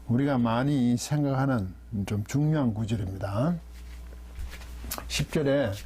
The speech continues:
"그러나", 그랬죠? 이-, 이래 되죠. 왜 그러나? 물론 계속 문장을 연결, 연결하는 부분이지만, 그러나 왜 전환을 했냐? <clears throat>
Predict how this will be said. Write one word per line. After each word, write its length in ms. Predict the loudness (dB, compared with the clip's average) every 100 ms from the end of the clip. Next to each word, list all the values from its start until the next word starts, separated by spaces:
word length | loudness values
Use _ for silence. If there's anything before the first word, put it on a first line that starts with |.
| -2
"그러나", 640 | 0 2 4 4 2 0
그랬죠? 360 | -4 -4 0 0 -2 -6 -12 -10 -10 -12 -10 -10 -10 -16 -16 -14 -12 -8 -2
이-, 60 |
이래 360 | 0 0 0 0
되죠. 240 | -2 0
왜 220 | 2 2
그러나? 520 | 4 2 4 2 0 -2 -12 -18 -10
물론 340 | -2 2 2 2
계속 340 | 2 2 2
문장을 500 | 2 2 4 2 4
연결, 420 | 2 2 0 0
연결하는 500 | 0 2 2 2 0
부분이지만, 640 | 2 2 2 2 2 2 0 -4 -12 -16 -18 -4
그러나 640 | 0 2 4 2 0 -6 -12 -20 -2
왜 260 | 2 4 2
전환을 500 | 2 2 4 2 2
했냐? 420 | 2 2 2 -2 -4
<clears throat> 340 | -2 -2 -4